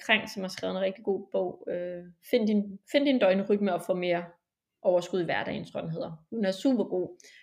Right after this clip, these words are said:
Øhm, og det handler netop om det her med, hvad vi i daglig tale kalder A og B-mennesker. Altså, man er aftenmenneske eller morgenmenneske,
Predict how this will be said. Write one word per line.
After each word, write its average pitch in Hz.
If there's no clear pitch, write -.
Øhm, 180
og 175
det 214
handler 220
netop 208
om 190
det 226
her 214
med, 190
hvad 190
vi 202
i 202
daglig 190
tale 185
kalder 175
A 165
og -
B-mennesker. 151
Altså, 170
man 180
er 180
aftenmenneske 208
eller 196
morgenmenneske, 190